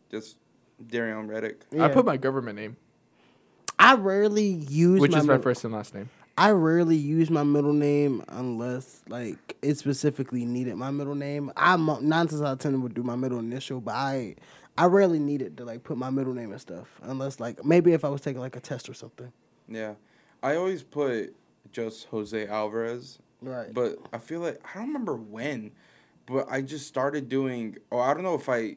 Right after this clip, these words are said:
Speaker 1: ended doing Jose Alvarez, then my last, last name, or if I did Jose Alvarez, or if, like, I, or if, like, I grew out of that and then
Speaker 3: Right.
Speaker 1: just did Jose Alvarez. I probably grew out of it 'cause I f-, that, that seems the most memorable. <clears throat>
Speaker 3: Right.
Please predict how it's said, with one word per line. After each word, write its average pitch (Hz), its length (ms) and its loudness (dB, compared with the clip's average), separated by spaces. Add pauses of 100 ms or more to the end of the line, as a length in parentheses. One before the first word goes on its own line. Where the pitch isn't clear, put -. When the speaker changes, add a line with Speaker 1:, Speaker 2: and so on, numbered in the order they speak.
(120)
Speaker 1:
ended 151 500 -4 (680)
doing 165 360 -6
Jose 139 320 -2
Alvarez, 135 480 0
then 113 160 -6
my 135 120 -4
last, 135 440 -6
last 156 300 -8
name, 190 300 -14 (520)
or 117 140 -2
if 113 140 -6
I 113 300 -2 (280)
did 117 240 -6
Jose 117 320 -6
Alvarez, 101 840 -8 (600)
or - 80 -4
if, 120 120 -4
like, 120 280 -2
I, 117 100 0
or 113 260 -2
if, 113 120 -6
like, 110 300 -6
I 113 80 -8
grew 101 280 -12
out 90 140 -10
of 95 120 -16
that 58 260 -14 (140)
and 110 120 -4
then 147 120 -2
Speaker 3:
Right. 135 280 2
Speaker 1:
just 110 220 -10
did - 140 -12
Jose 101 240 -16
Alvarez. 50 440 -14
I - 80 0
probably 240 220 8
grew 135 200 0
out 113 140 0
of 98 80 -10
it 85 160 -10 (380)
'cause - 120 -12
I - 40 0
f-, - 180 -8
that, 123 380 -2
that 156 100 -4
seems 160 240 -6
the 123 60 -8
most 110 220 -6
memorable. 107 520 -8
<clears throat> 135 60 -10 (240)
Speaker 3:
Right. 123 320 -4